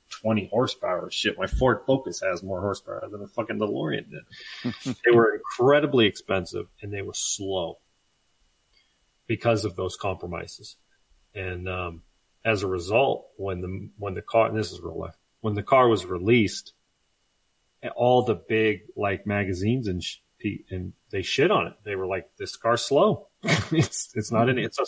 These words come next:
Speaker 1: fucking mid-engine s-, sports car that costs as much as a Ferrari, and it's slow. And, um, and it had, like, um, a lot of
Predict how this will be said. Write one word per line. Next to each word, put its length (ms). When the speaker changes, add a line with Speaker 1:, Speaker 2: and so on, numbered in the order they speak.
Speaker 1:
fucking 380
mid-engine 500
s-, 260
sports 600
car 360
that 120
costs 240
as 60
much 200
as 100
a 40
Ferrari, 640
and 120
it's 200
slow. 420
And, 540
um, 380
and 320
it 180
had, 460
like, 280
um, 360
a 80
lot 720
of 300